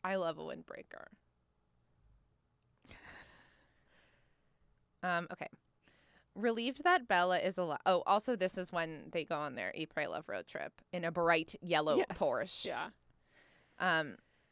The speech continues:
Speaker 1: relieved that Bella is alive, he explains that he only left Forks to protect her and promises never to leave again.
Speaker 2: I love that they gave him a robe. Like, the Volturi gave him a robe. And it's not like the red capes everyone's wearing outside. It's a
Speaker 1: No.
Speaker 2: vampire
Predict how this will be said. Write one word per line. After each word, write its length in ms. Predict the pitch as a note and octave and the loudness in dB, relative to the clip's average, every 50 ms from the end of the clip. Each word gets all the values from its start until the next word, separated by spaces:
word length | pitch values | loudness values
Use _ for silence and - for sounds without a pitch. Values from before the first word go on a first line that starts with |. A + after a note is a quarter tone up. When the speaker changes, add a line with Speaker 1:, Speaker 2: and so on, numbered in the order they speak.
| _ _ _ _ _ - | _ _ _ _ _ -8
Speaker 1:
relieved 500 | F#3+ G#3+ A3+ A3+ A3+ A3+ B3 B3+ - - | -4 -2 -2 -2 -2 -4 -4 -6 0 0
that 220 | F4 F4 D#4+ A#3+ | 2 2 2 2
Bella 260 | - F#3 F3 F3+ F3+ | 2 4 4 4 2
is 140 | C3 E3+ - | 0 -2 -2
alive, 480 | F3 D#3+ C3+ C3+ B2+ C3 C3+ C3 - - F#3+ - - | -4 -4 -2 -2 -2 -2 -4 -6 -6 -10 -14 -20 -20
he 260 | - - - A3+ A3+ | -20 -10 -6 -4 -4
explains 560 | A3 G#3 - - - A#3+ A3+ A#3 C#4 D4 - | -4 -4 -8 -6 -4 -4 -2 -2 -4 -4 -2
that 160 | - F4 E4+ - | -2 -2 -2 -2
he 140 | F4+ - | -6 -8
only 360 | - - F3 F#3+ F#3+ G3 G#3 G3+ | -6 -4 -4 -4 -4 -6 -4 0
left 340 | E3+ E3+ F3 - - - - - | 0 0 0 -2 -6 -14 -8 -4
Forks 360 | E3 D#3+ D3+ E3 - - - | -2 -2 -2 -2 -4 -8 -8
to 80 | F#3 | -8
protect 440 | E3 - E3+ - - C#4 C#4+ - - - | -6 -6 -8 -2 -2 -2 -2 -2 -4 -4
her 140 | F#3 F3 | -2 -2
and 200 | - - F3+ F3+ | -2 -4 -6 -8
promises 600 | - - F3+ F3 F3+ G3 G3+ - B3+ C4 B3 - - | -4 -4 -2 -2 -2 -4 -6 -4 -4 -4 -4 -6 -4
never 340 | G3 E3 D#3+ D#3 - D3+ D3+ | -2 -2 -2 -2 -4 -6 -8
to 140 | - - - | -8 -10 -12
leave 220 | D3+ - - D#3 - | -12 -10 -12 -12 -12
again. 360 | - - - - - - - - - | -12 -12 -10 -10 -12 -12 -14 -10 -6
Speaker 2:
I 80 | - A3 | -6 -4
love 240 | G#3 G3+ F#3 F#3 - | -2 -2 -4 -2 -4
that 140 | C#4 - | -6 -4
they 120 | - E4+ D4+ | -4 -4 -4
gave 240 | B3 G3+ F3+ F3+ - | -4 -6 -8 -8 -8
him 160 | F3+ E3+ E3+ | -10 -10 -10
a 80 | E3+ | -10
robe. 500 | E3+ E3+ - - - - - - F#3 B3 - _ _ _ _ _ _ _ _ _ _ _ _ _ _ _ _ _ _ _ _ _ _ _ _ _ _ _ _ _ _ _ _ _ _ - | -10 -8 -8 -6 -6 -6 -8 -8 -12 -16 -20 _ _ _ _ _ _ _ _ _ _ _ _ _ _ _ _ _ _ _ _ _ _ _ _ _ _ _ _ _ _ _ _ _ _ -6
Like, 160 | A3+ G3+ - | -6 -4 -4
the 120 | A#3 A3+ | -6 -6
Volturi 640 | A#3 G#3+ G3+ G3+ G3 - - F#3 D#3 D#3 D#3+ D#3+ E3 | -4 -6 -6 -6 -6 -4 -4 -4 -4 -4 -6 -8 -8
gave 280 | - E3 D#3 - G#3 G#3+ | -8 -8 -8 -8 -8 -8
him 180 | F#3+ F#3 E3+ | -10 -10 -10
a 60 | D#3+ | -12
robe. 320 | D3+ D3+ C#3 A#2 A#2+ D3+ - - | -12 -10 -10 -10 -10 -10 -8 -4
And 80 | A3+ | -4
it's 140 | C4 C4+ - | -4 -2 2
not 220 | A#3 A#3 B3+ C4 C#4 | 6 6 6 6 6
like 140 | F#4+ - - | 2 -2 -2
the 100 | F#4 B3+ | 0 2
red 240 | A3 G#3 G3+ G3 | 4 4 4 2
capes 320 | - - G#3 F#3 F3+ - - | 0 -4 -4 -4 -2 -2 -4
everyone's 340 | F3 E3 E3 D#3 D#3+ D#3+ D#3 | -4 -2 -4 -6 -6 -8 -6
wearing 200 | E3+ E3 E3 E3 | -6 -6 -6 -6
outside. 360 | D#3+ D#3+ - F#3 F3+ F3 - - | -8 -4 0 0 0 0 0 -2
It's 180 | - F3+ F#3 G3+ | -4 -2 0 0
a 40 | |
Speaker 1:
No. 60 | G3 E3+ | 0 0
Speaker 2:
vampire 500 | F3 E3+ E3+ - - - D#3 C#3+ D#3 | 0 -2 -2 -4 -4 -6 -6 -4 -4